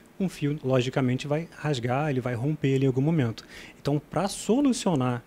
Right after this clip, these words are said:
essa dificuldade, esse desafio que a gente tem aqui dentro, a gente usa o slip ring. Qual que é a ideia? Eu passo a não depender de um fio. Eu tenho uma solução que vai garantir o contato,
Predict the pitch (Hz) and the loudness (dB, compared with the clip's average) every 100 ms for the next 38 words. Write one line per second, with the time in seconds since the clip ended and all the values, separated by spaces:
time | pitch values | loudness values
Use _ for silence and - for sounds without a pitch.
0 | - 120 123 113 - 135 113 123 143 127 | -6 -4 -4 -4 -4 -6 -2 0 0 -2
1 | 127 135 131 117 - 170 156 135 127 - | -4 -4 -4 -6 0 0 2 0 -4 -4
2 | 120 117 117 151 190 120 - - - - | -6 -4 0 2 2 -2 -8 -12 -18 -18
3 | - - 131 139 - 139 139 143 175 175 | -6 2 4 4 4 4 4 4 2 0
4 | - 143 135 - 175 151 117 104 - - | 0 0 0 0 2 2 0 -4 -12 -20
5 | - 175 175 175 170 131 117 113 - - | 0 2 4 2 2 2 2 0 -8 -12
6 | - 143 143 - 185 214 - 175 165 214 | 0 0 0 0 2 2 2 2 4 6
7 | 262 220 220 185 175 180 180 214 180 143 | 6 6 4 2 4 2 0 -2 0 0
8 | 117 143 - 170 180 - 202 202 208 - | 0 -4 -2 -2 -2 -2 0 0 0 2
9 | 202 214 190 185 170 165 160 156 147 190 | 2 2 0 0 0 0 0 -2 -2 0
10 | 196 151 - - | 0 0 -2 -8